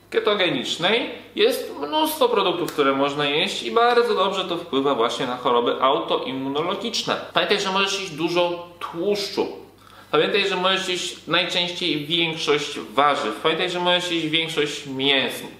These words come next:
ryb, jajka. No tutaj sporo osób ma nietolerancję, ale to jest kwestia absolutnie indywidualna. Orzechy tak samo, dużo osób ma nietolerancję, na przykład ja mam, ale dużo osób też jej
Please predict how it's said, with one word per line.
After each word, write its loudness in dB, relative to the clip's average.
ryb, 2
jajka. 2
No 2
tutaj 0
sporo 2
osób 0
ma 2
nietolerancję, 2
ale 2
to 2
jest -4
kwestia -2
absolutnie 2
indywidualna. 2
Orzechy 0
tak 0
samo, 2
dużo 2
osób 0
ma -2
nietolerancję, 2
na -4
przykład 0
ja 4
mam, 2
ale 2
dużo 0
osób -6
też -6
jej -4